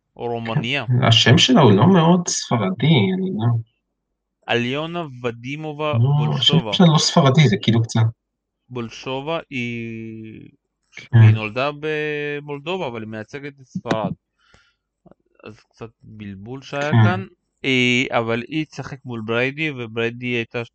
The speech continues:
Speaker 1: הייתה לה שנה שעברה די טובה. אנחנו רואים פה גם את רודיונובה מול, אה, ברנגל, פקט מול, אה, שריף, המצריה, אני מת לראות אותה, אתה יודע, מאז רואן גארוס לא ראינו אותה, ויובן מול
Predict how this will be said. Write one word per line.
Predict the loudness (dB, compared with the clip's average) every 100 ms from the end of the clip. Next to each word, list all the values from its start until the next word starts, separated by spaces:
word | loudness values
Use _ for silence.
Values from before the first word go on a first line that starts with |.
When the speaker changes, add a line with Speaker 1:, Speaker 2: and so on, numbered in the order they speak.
| -18
Speaker 1:
הייתה | -12 -10
לה | -10
שנה | -10 -14
שעברה | -12 -12 -10 -8 -10 _ _ _ _ -8
די | -6
טובה. | -6 -12 -4 0 0 -2
אנחנו | -10 -16 -18 -14 -12
רואים | -10 -8 -10
פה | -10 -8
גם | -8
את | -8
רודיונובה | -8 -8 -8 -6 -6 -6
מול, | -8 -6 -4
אה, | -6 -4
ברנגל, | -6 -6 -6 -4 -2 -4 -10 _ _ -20 _ _ _ -8
פקט | -6 0 0 0
מול, | -8 -6 -2
אה, | 0 -2 -4
שריף, | -10 -18 -12 -4 -2 2 0 -2 -6
המצריה, | -4 -4 -6 -12 -10 -6 0 2 2
אני | -2
מת | -10 -12 -10
לראות | -6 -6 -8
אותה, | -10 -10
אתה | -8
יודע, | -8 -8
מאז | -6 -6
רואן | -4 -4 -4
גארוס | -6 -8 -10
לא | -4 -2 -2
ראינו | -4 -8 -12
אותה, | -10 -10 -10 _ -20 -20 _ -10
ויובן | -4 -2 -2 -4 -4 -4
מול | -10